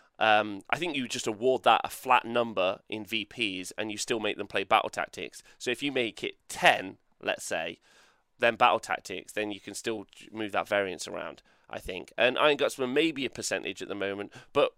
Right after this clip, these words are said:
we, so little data, so little data. Let's just keep it at two V P for now. Let's run it for six months.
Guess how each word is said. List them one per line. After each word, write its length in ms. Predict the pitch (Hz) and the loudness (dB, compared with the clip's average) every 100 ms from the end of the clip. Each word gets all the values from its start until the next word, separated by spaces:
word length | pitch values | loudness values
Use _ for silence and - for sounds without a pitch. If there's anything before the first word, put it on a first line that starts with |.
| - | -4
we, 140 | 151 | -4
so 240 | - - 202 | 0 6 6
little 320 | 185 190 247 | 8 4 6
data, 380 | 160 135 - - _ _ | 6 6 4 -6 _ _
so 200 | - 170 | 0 2
little 240 | 175 165 | 4 4
data. 360 | 151 143 98 95 | 6 4 6 2
Let's 240 | 98 143 | 2 2
just 300 | - 180 - - - | 2 2 2 -2 -10
keep 280 | - 208 220 | -4 0 2
it 120 | - | 2
at 140 | 180 | 2
two 200 | - 185 | -2 -4
V 180 | 160 170 | -4 -6
P 200 | - 160 | -6 -6
for 160 | - 151 | -2 6
now. 380 | 143 110 143 - _ _ - | 8 8 6 0 _ _ 0
Let's 200 | 135 123 | 0 0
run 300 | 117 143 165 | 0 4 4
it 120 | 107 | 2
for 120 | 123 | -2
six 300 | - 110 - | -4 -4 -4
months. 420 | 104 107 - - | -2 -2 -4 -8